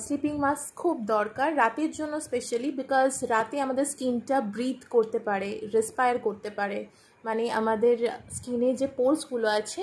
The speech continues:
সেগুলো শ্বাস প্রশ্বাস নেয়, সেই জন্য আমাদের একটা সুন্দর sleeping mask যেটা খুব refreshing হবে আর স্কিনটাকে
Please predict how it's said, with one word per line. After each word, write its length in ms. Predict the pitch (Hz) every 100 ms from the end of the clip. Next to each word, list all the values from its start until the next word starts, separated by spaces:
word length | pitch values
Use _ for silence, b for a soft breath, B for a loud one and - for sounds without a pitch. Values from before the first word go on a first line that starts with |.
| 440 -
সেগুলো 260 | 226 240 254
শ্বাস 180 | - 214 -
প্রশ্বাস 340 | 202 - 226 - -
নেয়, 200 | 202 214 B B B -
সেই 160 | 247 240
জন্য 180 | 277 294 262
আমাদের 260 | 233 233 254
একটা 160 | 247 277 -
সুন্দর 400 | 247 247 277 294 302
sleeping 340 | - 240 254 247 226
mask 180 | 233 240
যেটা 160 | 226 240 262
খুব 100 | 226 226
refreshing 480 | 226 247 254 269 269 262
হবে 200 | 220 269 226
আর 80 | 240 B B -
স্কিনটাকে 440 | 247 233 254 254